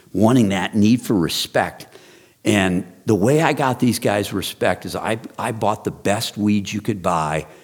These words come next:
and the best paraphernalia to smoke it with. And I carried it around in this case, and I became like a god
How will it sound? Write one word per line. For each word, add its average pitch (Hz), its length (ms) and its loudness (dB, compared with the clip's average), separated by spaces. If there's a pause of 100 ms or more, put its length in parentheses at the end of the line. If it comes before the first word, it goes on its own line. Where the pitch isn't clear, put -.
(120)
and 95 120 2
the 80 120 -2 (100)
best 95 220 -2
paraphernalia 90 760 -4
to 82 120 -6
smoke 85 380 -2
it - 140 -14
with. - 300 -16 (440)
And 101 120 -2
I 95 80 -2
carried 117 400 0
it 123 40 2
around 95 340 0
in 85 100 -2
this 80 180 -4
case, - 540 -4 (340)
and 107 120 0
I 104 140 2
became 110 400 -2
like 95 200 -6
a 101 60 -4
god 76 460 -8